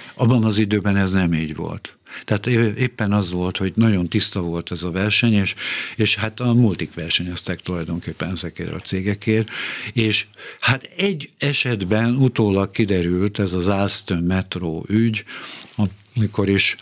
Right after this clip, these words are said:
egy, ö, angol ügyvédi iroda azt kiderítette, hogy az Alstom mindenkit a világon, ahol Alstom metró van, ö, ö, ö, üzemben van,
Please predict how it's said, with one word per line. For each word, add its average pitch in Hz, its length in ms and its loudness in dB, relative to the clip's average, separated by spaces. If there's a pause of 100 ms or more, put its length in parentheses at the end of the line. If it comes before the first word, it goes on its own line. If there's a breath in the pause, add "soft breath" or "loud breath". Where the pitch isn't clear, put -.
(440 loud breath)
egy, 98 360 2
ö, 95 200 4 (800 loud breath)
angol 92 680 2 (100)
ügyvédi 90 560 0
iroda 98 540 2 (260)
azt - 300 -4
kiderítette, 92 800 -2
hogy 92 180 -2
az 87 160 -4
Alstom 90 440 -4
mindenkit 87 600 -4
a 82 60 -10
világon, 76 720 -10 (340)
ahol 113 500 2 (160)
Alstom 98 440 -2
metró 82 520 -8
van, 101 360 0 (380 loud breath)
ö, 98 100 0
ö, 104 600 2 (440 loud breath)
ö, 101 80 -4 (180)
üzemben 104 720 0
van, 87 260 -2